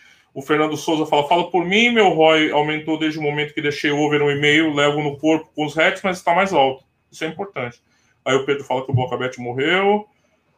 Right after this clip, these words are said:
O André Tertuliano fala que o Roy tá dois por cento, trezentos e cinquenta Pix do Boga Bet. Ele criou uma conta no Odds Portal também. O Odds Portal eu acho mais prático, mas não tem muitos filtros, ele acha. É, é um problema, porque às vezes quando a gente quer ver esse tipo de informação, né, precisa do corte.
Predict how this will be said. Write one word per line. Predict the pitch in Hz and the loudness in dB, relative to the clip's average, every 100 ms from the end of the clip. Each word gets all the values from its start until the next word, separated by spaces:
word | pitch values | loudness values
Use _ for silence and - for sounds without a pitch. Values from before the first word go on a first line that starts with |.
| _ | _
O | 139 147 | 0 2
André | 151 | 2
Tertuliano | 156 160 156 147 147 | 0 -2 2 2 2
fala | 151 143 | 0 0
que | 147 | 0
o | |
Roy | 139 147 147 | 2 2 4
tá | 147 | 2
dois | 131 156 151 | 0 -2 -4
por | 147 | -8
cento, | - 151 151 147 143 | -4 -4 -4 -6 -6
trezentos | 139 139 147 | -4 -4 -6
e | - | -8
cinquenta | 143 139 127 | -10 -8 -6
Pix | 147 147 | -6 -6
do | 139 | -6
Boga | 127 123 | -4 -4
Bet. | 123 117 143 180 190 - - - _ _ _ _ - | -2 0 2 2 -2 -10 -20 -20 _ _ _ _ -6
Ele | 135 | -4
criou | 135 143 143 | 2 4 4
uma | 135 | 4
conta | 151 147 143 | 0 -2 2
no | |
Odds | 139 135 | 2 0
Portal | - 131 - 131 | -4 -4 -2 -2
também. | 127 123 143 | -2 -4 -2
O | 151 | -2
Odds | 147 | -4
Portal | 143 - 147 | -8 0 2
eu | |
acho | 147 151 | 2 0
mais | 156 | -2
prático, | - 139 131 131 - | 0 4 4 2 -4
mas | 131 127 | -6 -6
não | 135 | -4
tem | 143 | -2
muitos | 143 139 - | -2 -4 -10
filtros, | 139 135 135 117 | -6 -6 -8 -10
ele | 117 | -6
acha. | 113 113 - _ _ _ _ _ _ _ _ | -6 -8 -12 _ _ _ _ _ _ _ _
É, | - 110 107 | -8 -8 -8
é | |
um | 120 | -8
problema, | 135 131 135 139 | -8 -4 -2 -2
porque | - 135 | -4 0
às | 135 131 | 2 2
vezes | 135 131 | 0 -4
quando | 143 135 | -4 -2
a | |
gente | 143 - | -2 -2
quer | 135 | -2
ver | 139 | -2
esse | 139 | -6
tipo | - 139 | -10 -14
de | |
informação, | 135 147 135 135 - 135 147 | -6 -2 -2 -4 -4 -4 -2
né, | 135 135 _ | -6 -10 _
precisa | - 135 | -8 -6
do | 131 | -6
corte. | 127 117 - _ | -6 -6 -8 _